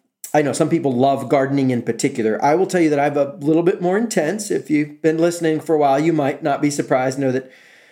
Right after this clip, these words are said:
I would say the, the thing about gardens is getting outdoors, getting in nature, experiencing physically the world around, moving and interacting with the, the,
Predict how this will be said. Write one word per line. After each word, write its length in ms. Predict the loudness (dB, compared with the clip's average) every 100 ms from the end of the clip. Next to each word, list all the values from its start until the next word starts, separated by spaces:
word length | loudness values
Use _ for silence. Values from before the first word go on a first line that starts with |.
| _ _
I 120 | 0 0
would 100 | 2
say 300 | 0 0 -4
the, 200 | -4 -2
the 320 | 0 0 0
thing 200 | 0 2
about 200 | 2 2
gardens 360 | 2 2 -2
is 100 | -6
getting 400 | 0 0 0 -2
outdoors, 840 | -2 -2 -2 -4 -2 -4 -6 -10 -4
getting 320 | 0 2 2
in 120 | 2
nature, 500 | 0 0 -2 0 0
experiencing 1000 | 0 -4 -8 -8 -2 0 2 0 -2 -2 -2
physically 840 | -8 -6 -2 0 0 -2 -2 -2
the 100 | 0
world 220 | 0 0
around, 300 | 2 0 0
moving 640 | 0 2 2 0 0 0 -2
and 140 | -4
interacting 800 | 0 0 0 -2 -4 -6 -6 -4
with 200 | -6 -8
the, 340 | -4 -4 -4 -6
the, 300 | -4 -4 -6